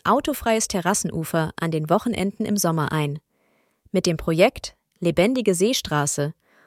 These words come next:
und einer perspektivischen Weiterentwicklung der Schlossstraße schließen wir die Lücken in der wichtigen Fußwegroute zwischen Albertplatz und Hauptbahnhof. Äh,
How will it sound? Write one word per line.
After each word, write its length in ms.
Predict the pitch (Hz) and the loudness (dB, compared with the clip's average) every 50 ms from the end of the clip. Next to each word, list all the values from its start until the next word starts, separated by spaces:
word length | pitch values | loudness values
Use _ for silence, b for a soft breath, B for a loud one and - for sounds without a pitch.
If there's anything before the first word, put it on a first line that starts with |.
| b b _ | b b _
und 160 | 247 247 - | -2 0 2
einer 220 | - 254 262 262 247 | 0 0 0 0 -2
perspektivischen 920 | - 220 220 208 - - 180 - - - 294 320 269 233 - 175 160 147 | 0 0 0 0 0 -2 -4 -4 -2 -2 0 0 0 0 0 -2 -2 0
Weiterentwicklung 720 | 170 226 - - - - 156 - - 160 - 170 160 160 | 0 2 2 0 0 -2 -2 -2 -4 -4 -4 -4 -4 -2
der 100 | 143 143 | -2 -2
Schlossstraße 840 | 143 - - 226 277 - - - - 156 147 147 - 160 156 165 b b b b b b b | -2 0 0 0 0 0 -2 -4 -2 -2 0 0 0 -2 -2 -4 b b b b b b b
schließen 420 | - - - 277 339 - 320 254 | -8 -4 -2 -2 0 0 0 0
wir 80 | 226 202 | 2 2
die 120 | 185 170 | 2 2
Lücken 340 | 160 175 226 - - 240 233 | 2 2 2 2 0 -2 -2
in 140 | - 175 160 | -2 -2 0
der 180 | 151 151 147 | 0 0 2
wichtigen 420 | 180 254 - - - 233 202 180 - | 0 0 0 -2 -4 -2 -2 -4 -4
Fußwegroute 880 | - - 294 - - - 160 - - - 160 156 - 151 143 143 156 - | -2 0 0 0 2 0 0 0 0 -2 -2 -2 0 0 0 0 -2 -4
zwischen 380 | - - - - 254 - 185 139 - | -6 -2 0 2 2 2 0 0 2
Albertplatz 600 | 170 202 233 262 262 - - - 233 240 - - - | 4 4 4 4 0 0 0 0 -2 0 -2 -4 -6
und 200 | 269 285 - - | -6 -4 0 0
Hauptbahnhof. 680 | - - - - 156 147 139 151 139 131 - - - - _ _ _ _ _ _ _ _ - | 0 0 0 -2 -2 -2 0 -2 -2 -4 -4 -6 -12 -18 _ _ _ _ _ _ _ _ 6
Äh, 140 | 262 269 | 8 8